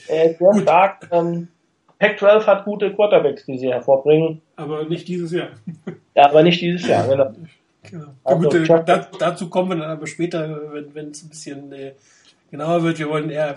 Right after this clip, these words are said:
Speaker 2: gucken, was wir diese Saison noch machen können. Und da werden natürlich die beiden genannten Namen nicht wirklich was helfen.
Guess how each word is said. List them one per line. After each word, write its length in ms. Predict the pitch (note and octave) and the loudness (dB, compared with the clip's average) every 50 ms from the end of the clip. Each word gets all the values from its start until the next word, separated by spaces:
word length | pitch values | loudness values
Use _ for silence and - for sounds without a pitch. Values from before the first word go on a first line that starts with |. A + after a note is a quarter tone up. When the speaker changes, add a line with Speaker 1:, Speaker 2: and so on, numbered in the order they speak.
| - - | -14 -16
Speaker 2:
gucken, 240 | - D#3+ - D3+ | -14 -10 -10 -8
was 100 | C#3+ D3 D3+ | -10 -10 -12
wir 40 | C#3 | -12
diese 220 | C3+ C#3 C3+ C#3 | -12 -12 -10 -12
Saison 220 | B2+ A#2+ D3 E3+ F#3 | -12 -8 -8 -8 -6
noch 100 | F#3+ F#3 | -6 -6
machen 240 | F3+ F3+ E3 E3+ E3+ | -6 -8 -8 -10 -10
können. 220 | - F3+ F3 D#3 | -10 -10 -10 -10
Und 60 | C#3 | -10
da 100 | C#3+ C#3+ D#3 | -12 -14 -14
werden 120 | D#3 D3 | -14 -14
natürlich 320 | C#3+ C#3+ - D3+ C#3+ - | -14 -14 -14 -16 -18 -16
die 100 | - D3+ | -18 -20
beiden 340 | B2+ C#3 F3 F3+ F3 D3+ C#3+ | -16 -14 -12 -12 -12 -14 -16
genannten 380 | C#3 C#3+ C#3+ D3 D3+ - D3 C#3+ | -20 -16 -14 -14 -16 -16 -16 -14
Namen 240 | C#3+ C#3 C#3 C3+ C3+ | -12 -12 -12 -12 -14
nicht 240 | C#3 - - B2+ | -20 -20 -20 -20
wirklich 280 | - - _ B2 A#2 - | -20 -20 _ -20 -20 -20
was 180 | - - - - | -20 -20 -20 -16
helfen. 300 | C#3 D3+ E3+ F#3 G3 F#3+ | -10 -10 -10 -10 -10 -14